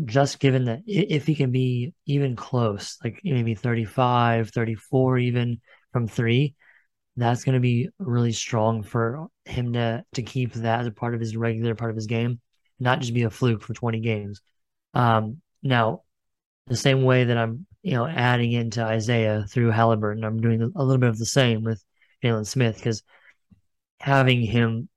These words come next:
at the four with Tyrese as the point guard is going to help him a ton. And so maybe that's not fair, 'cause I don't think Tyrese really helps Buddy that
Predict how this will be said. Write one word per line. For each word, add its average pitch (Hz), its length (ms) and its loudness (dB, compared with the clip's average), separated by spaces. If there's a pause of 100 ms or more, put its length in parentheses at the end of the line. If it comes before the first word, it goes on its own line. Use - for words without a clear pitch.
at 117 200 -2
the 110 80 -6
four 110 580 4
with 117 300 -4
Tyrese 113 440 0
as 113 80 -6
the 113 80 -6
point 113 240 -2
guard 107 300 -2 (260)
is 123 200 2
going 117 340 2
to 110 100 -2
help 107 260 -2
him 107 160 -4
a 104 100 -4
ton. 101 360 -6 (560)
And 113 440 0 (100)
so 131 100 -6
maybe 127 160 0
that's 120 160 0
not 123 200 -2
fair, 127 140 0
'cause 113 200 -6 (400)
I 143 80 2
don't 165 100 4
think 151 160 2
Tyrese 135 400 2
really 131 280 4
helps 107 320 0
Buddy 120 300 0
that 110 240 -4